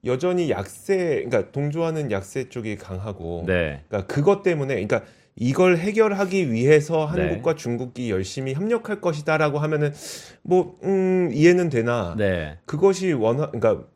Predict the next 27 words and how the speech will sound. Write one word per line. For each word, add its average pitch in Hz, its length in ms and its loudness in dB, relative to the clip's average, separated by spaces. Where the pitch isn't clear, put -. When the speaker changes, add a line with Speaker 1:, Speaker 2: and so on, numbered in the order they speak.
Speaker 1:
우리나라의 156 460 2
원화 120 300 2
강세로 110 420 -2
이어질 127 320 -2
거라는 117 320 -4
생-, 107 320 -10
아, - 60 -8
혹은 143 300 0
안정으로 151 540 2
이어질 113 300 -2
거라는 120 220 -4
생각은 110 1120 -8
원인과 131 360 0
결과가 117 300 -4
바뀐 135 360 -10
것 117 100 -4
같거든요. 80 380 -12
Speaker 2:
어, 104 160 0
맞습니다. 98 480 -4
그러니까 95 280 -6
환율은 170 240 -8
결과물이죠. 95 760 -4
Speaker 1:
네. 92 120 -8
Speaker 2:
그래서 117 200 -4
저는 98 500 -2
정부가 143 920 0
워낙 127 640 0